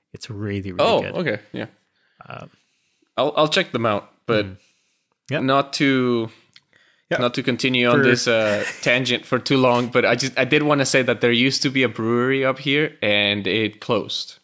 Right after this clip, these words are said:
Speaker 2: last year before I moved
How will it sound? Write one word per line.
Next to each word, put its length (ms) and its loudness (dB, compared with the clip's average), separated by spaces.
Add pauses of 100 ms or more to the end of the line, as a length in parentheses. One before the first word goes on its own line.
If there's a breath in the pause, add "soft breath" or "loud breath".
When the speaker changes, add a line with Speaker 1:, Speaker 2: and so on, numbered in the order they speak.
(160)
Speaker 2:
last 600 -4 (340)
year 300 -10 (560)
before 640 0
I 100 -2
moved 520 -8